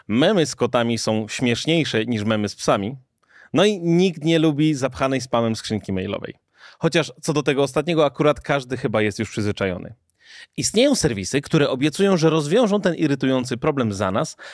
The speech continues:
w magiczny sposób, wypisując nas z wszystkich newsletterów, które codziennie zasypują nas mało ciekawymi wiadomościami.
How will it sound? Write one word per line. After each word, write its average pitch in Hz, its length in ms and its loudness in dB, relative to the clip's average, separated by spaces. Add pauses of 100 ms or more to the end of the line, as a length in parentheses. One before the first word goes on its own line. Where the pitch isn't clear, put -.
w - 80 -16
magiczny 107 600 0
sposób, - 560 -2 (260)
wypisując 220 640 2
nas 160 320 0
z - 100 -4
wszystkich 165 400 -2
newsletterów, 131 520 2
które 147 240 0
codziennie 151 640 2
zasypują 131 480 0
nas 127 200 0
mało 117 280 2
ciekawymi 101 480 -2
wiadomościami. 101 600 -2